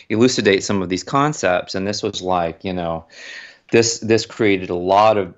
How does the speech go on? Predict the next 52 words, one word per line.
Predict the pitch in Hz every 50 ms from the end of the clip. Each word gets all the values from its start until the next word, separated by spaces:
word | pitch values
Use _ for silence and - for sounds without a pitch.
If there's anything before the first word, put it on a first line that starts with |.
| _
uh, | - 101 90 87 87
a | 92
lot | 87 87 87 92 92 98 101 101 98 101
of | 101 87 85
backlash | 92 87 90 90 - - 98 90 90 92 92 92 - - - -
in | 101 92 90 87
certain | - - 101 95 95 92
truther | - - 101 95 101 98 95
communities. | - 101 95 98 101 101 98 - 101 101 101 95 -
It | - _ _ _ _ _ _ -
also | 127 160 190 - - 180
brought | 160 139 143 143 147 - -
forward | - - 143 139 139 143 135
a | 123
lot | 123 123 127 139
of | 139 131
supporters | - 143 - - 120 123 127 135 120 104 -
and | 107 101
people | 110 113 107 - 107
who | 98 101 104
said, | 101 - 113 107 101
you | 104 104
know, | 104
"You're | 98 104 104
actually | 101 107 104 - - 107 101 98
articulating | 98 95 92 - - 107 - - 117 104 101 101 101 101 101 98 95 95 92
things | - - 107 104 101 -
that | - 101 95
I've | 95 95 90
been | 101 98 95
thinking | 98 - - - 113 107 107 104 101 - 104 104
about | 104 92 98 98 98 98
or | 92 90 90 -
intimating, | 113 117 110 123 113 110 107 107 107 104 107 104 104
feeling | 101 - 113 110 107 107 107 104 104 101
for | - 104 101
a | 98
very | 98 98 101 98
long | 92 92 90 90
time." | - - 120 117 107 98 90 85 82 _ _ _ _ _ _ _ - -
So | - - 131 117 113 - - - - - - - - - - - -
I | 107 120
really | 139 160 180 175
felt | 151 - 139 -
like | - 113 113
I | 120 113
was | 110 110 110
onto | 117 123 147 175 - - 113
it | 110
because, | - 113 - 107 101 101 95 90 -
you | 117 113
know, | 107 107 104